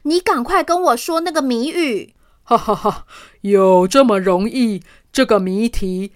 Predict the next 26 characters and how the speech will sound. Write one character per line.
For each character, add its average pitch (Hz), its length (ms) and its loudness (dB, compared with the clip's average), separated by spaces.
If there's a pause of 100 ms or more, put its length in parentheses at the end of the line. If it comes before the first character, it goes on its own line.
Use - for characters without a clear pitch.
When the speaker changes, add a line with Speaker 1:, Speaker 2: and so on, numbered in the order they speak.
(120)
Speaker 2:
早 180 400 2
就 233 180 4
被 226 200 4
破 220 400 2
解 175 340 0
了， 170 300 -2 (380)
哪 202 380 4
里 247 220 0
还 165 220 -2
有 208 180 4
可 185 340 -2
能 175 320 -6 (280)
流 190 360 4
传 196 400 -2
这 233 200 2
么 190 120 -2
久 160 440 -4
啊？ 170 240 -4 (440)
这 254 140 0
个 214 160 2
谜 190 300 -2
题 190 480 -4 (220)
难 190 440 0
就 226 220 2
难 185 320 -4
在 202 340 0